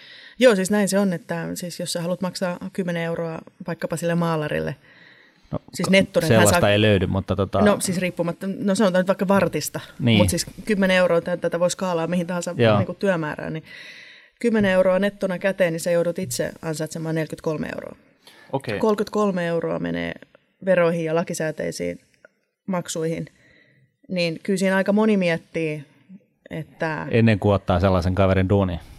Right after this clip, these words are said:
Speaker 1: Niin, et siis hyvä, hyvätuloisilla nyt on siihen Suomessa tietysti varaa, hekin miettii. Siis Suomessa niinku kerta kaikkiaan niin itse asiassa korkeasti koulutetun ihmisen ostovoima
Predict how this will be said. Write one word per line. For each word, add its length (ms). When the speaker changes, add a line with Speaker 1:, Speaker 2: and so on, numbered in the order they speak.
Speaker 1:
Niin, 340
et 60
siis 180
hyvä, 260
hyvätuloisilla 800
nyt 160
on 80
siihen 280
Suomessa 320
tietysti 300
varaa, 460
hekin 260
miettii. 600
Siis 180
Suomessa 380
niinku 320
kerta 300
kaikkiaan 480
niin 220
itse 220
asiassa 340
korkeasti 420
koulutetun 720
ihmisen 580
ostovoima 680